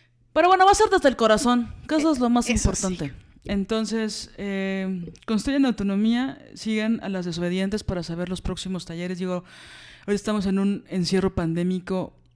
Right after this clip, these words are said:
Speaker 1: que cada vez se vuelve más largo y yo creo que saldremos hasta el dos mil veintiuno en realidad. Pero, mm,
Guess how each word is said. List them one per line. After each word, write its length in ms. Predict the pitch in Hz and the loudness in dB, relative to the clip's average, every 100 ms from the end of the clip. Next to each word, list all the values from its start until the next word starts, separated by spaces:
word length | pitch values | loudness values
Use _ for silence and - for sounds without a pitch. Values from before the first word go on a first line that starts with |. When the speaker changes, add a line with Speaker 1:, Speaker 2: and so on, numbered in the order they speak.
| _ _ _ _ | _ _ _ _
Speaker 1:
que 80 | - | -8
cada 260 | - 175 | -4 -2
vez 100 | 185 | -2
se 80 | 180 | -2
vuelve 220 | 156 160 | -6 -8
más 200 | 170 170 | -8 -8
largo 240 | 160 160 165 | -6 -6 -6
y 60 | |
yo 100 | 160 | -6
creo 160 | 156 156 | -8 -12
que 140 | 165 | -10
saldremos 400 | 151 147 143 156 - | -10 -8 -8 -8 -8
hasta 120 | 147 | -8
el 60 | 131 | -6
dos 140 | 147 | -6
mil 120 | 156 | -6
veintiuno 440 | 151 151 143 160 151 | -6 -8 -8 -8 -8
en 100 | 151 | -8
realidad. 420 | 135 135 135 - - _ - - - - - - _ _ | -8 -8 -10 -12 -18 _ -20 -20 -20 -20 -20 -20 _ _
Pero, 480 | 214 208 202 202 196 | 2 4 4 4 2
mm, 200 | 196 180 | 0 -2